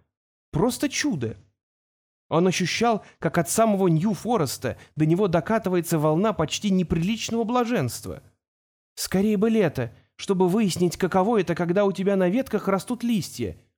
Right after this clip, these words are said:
подумал он. С другой стороны, к нему долетела ещё одна волна переживаний, и он познал, что чувствует овца, напуганная летающей тарелкой. Правда, эти переживания по сути своей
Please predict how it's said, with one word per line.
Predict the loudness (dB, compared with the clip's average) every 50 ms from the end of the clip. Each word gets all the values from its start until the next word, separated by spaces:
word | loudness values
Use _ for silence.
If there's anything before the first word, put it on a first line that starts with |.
| _ -4
подумал | -2 -2 0 0 0 0 0 0 -2
он. | -2 -2 -4 -6 -10 -16 _ _ _ _ _ _ _ _ _ _ _ _ _ _ _ _ _ _ -6
С | -4 0
другой | 2 2 2 4 2 2 2
стороны, | 2 2 2 2 4 4 4 2
к | 0 0
нему | 0 0 2 2
долетела | 2 2 0 0 0 0 0 0
ещё | 2 0 0 0 0 0 0 2 2
одна | 2 2 2 0 0
волна | 2 2 2 2 2 0 0
переживаний, | 0 0 0 0 0 0 0 0 2 2 0 2 0 -2 -2 -4 -8 -12 _ _ _ _ _ _ -2
и | 0
он | 2 2 2
познал, | 2 2 0 2 2 2 2 2
что | 2 -2 -2 -2
чувствует | -2 0 -2 -2 -2 -2 0 0 0 2
овца, | 0 -2 -2 -2 -6 -2 0 0 0 -2 -4 -10 -16 _ -2
напуганная | 0 0 0 0 -2 -4 0 0 2 2 4 2 2
летающей | 2 0 0 0 0 0 0 -2 -4 -4
тарелкой. | -2 -2 0 0 -2 -2 -4 -6 -12 -18 -18 -20 _ _ _ _ _ _ _ _ _ _ _
Правда, | -2 -2 0 2 2 2
эти | 2 2 2 2 0 0
переживания | 2 2 2 2 2 2 4 4 4 4 4 2 2
по | 2 0
сути | -2 -2 -4 -4 -4 -4
своей | -4 -2 0 0 0 0 -2